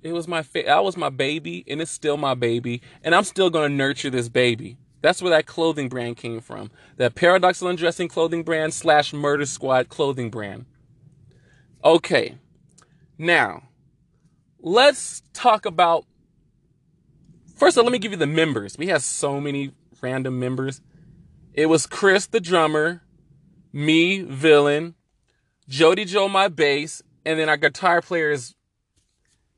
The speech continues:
they just kept going. I don't know. I, I can't even think of their names. I think Mario was one.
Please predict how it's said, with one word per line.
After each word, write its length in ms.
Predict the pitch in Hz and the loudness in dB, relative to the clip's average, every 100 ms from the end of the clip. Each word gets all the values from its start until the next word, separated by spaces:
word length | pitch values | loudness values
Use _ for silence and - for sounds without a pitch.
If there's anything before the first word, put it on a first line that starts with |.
| _ | _
they 160 | - 151 | 0 2
just 200 | 135 - | 0 -4
kept 200 | 123 107 | -4 -2
going. 300 | 113 117 117 | 0 0 0
I 240 | 110 135 | 2 4
don't 180 | 131 117 | 2 -2
know. 160 | 113 110 | -6 -4
I, 120 | 120 - _ _ _ _ _ _ _ _ _ _ _ _ _ - | -4 -6 _ _ _ _ _ _ _ _ _ _ _ _ _ -6
I 100 | 139 | -4
can't 220 | - 135 | 0 0
even 120 | 127 | 0
think 200 | 120 135 | -2 -4
of 60 | 131 | -2
their 100 | 127 | -2
names. 300 | 135 127 113 | 0 -2 0
I 100 | 123 | 0
think 200 | 156 131 | 0 0
Mario 460 | 135 147 180 190 190 | 4 6 6 4 4
was 180 | 190 | 0
one. 560 | 180 180 180 175 175 | 0 -2 0 0 -2